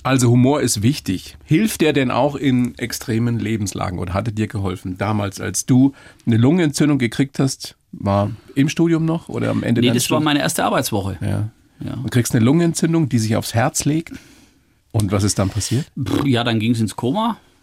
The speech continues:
Speaker 2: Also für mich war ja das jetzt nicht so fürchterlich schlimm, erstmal in dem Moment. Auch da habe ich immer noch Dinge mit Humor gesehen. Ich weiß noch, es gab damals, es war zweitausenddrei,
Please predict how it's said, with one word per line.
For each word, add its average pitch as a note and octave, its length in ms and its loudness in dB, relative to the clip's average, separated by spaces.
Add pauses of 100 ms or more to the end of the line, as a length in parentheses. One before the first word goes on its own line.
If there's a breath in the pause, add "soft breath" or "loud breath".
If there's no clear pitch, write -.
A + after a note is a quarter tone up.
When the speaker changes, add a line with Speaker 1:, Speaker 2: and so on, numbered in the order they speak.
(440 loud breath)
Speaker 2:
Also A#2 180 -2
für B2 180 0
mich A#2+ 440 4
war C3+ 140 0
ja B2+ 140 0
das A#2+ 220 -2
jetzt A#2 200 -4
nicht A#2+ 180 0
so A2+ 160 -2
fürchterlich E3 840 -4
schlimm, A#3+ 340 0 (300)
erstmal F3 420 -2
in C#3+ 120 0
dem C3 160 0
Moment. E3+ 300 -2 (440 loud breath)
Auch A#2 180 -2
da B2 300 0
habe A#2 140 0
ich A2+ 100 -4
immer B2+ 180 4
noch A#2+ 180 2
Dinge C3+ 260 4
mit B2 240 2 (320 loud breath)
Humor A#2+ 280 2
gesehen. C3 260 2
Ich - 120 -6
weiß A2+ 200 -4
noch, B2 140 0
es - 140 -14
gab - 180 -12
damals, F#2+ 300 -4
es F#2 140 -10
war F2+ 120 -10
zweitausenddrei, F#2+ 800 -6